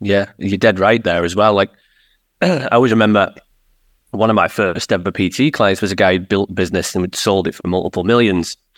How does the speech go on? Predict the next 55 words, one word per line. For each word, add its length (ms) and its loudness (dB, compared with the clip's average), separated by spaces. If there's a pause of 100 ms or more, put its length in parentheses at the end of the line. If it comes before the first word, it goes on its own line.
(460)
And, 180 -2
um, 420 0 (580)
I 40 -2
remember 260 2
him, 400 0 (480)
I, 200 0
I 120 0
actually, 560 -2
this 160 -2
is 80 0
the 80 0
kind 200 2
of 80 0
thing 120 0
you 100 0
can 160 -2
do 160 0
as 100 -4
well, 260 2
right? 300 -4 (120)
'Cause 160 -2
he 120 4
was 100 0
a 40 -6
close 300 0
friend 240 2
of 40 0
mine 220 2
as 100 -4
a 40 -10
client. 500 0 (760)
I, 140 0
I 120 2
knew 260 2
his 160 -2
background 440 0
and 80 -4
what 140 -4
he'd 120 -6
done. 240 2
So 120 -4
I 120 6
said, 200 -2
"Let's 160 0
go 160 2
for 120 -4
a 40 0
beer. 220 2
I'm 80 0
gonna 120 0
buy 180 4
you 100 0
a 60 -6
few 180 -6
beers. 400 0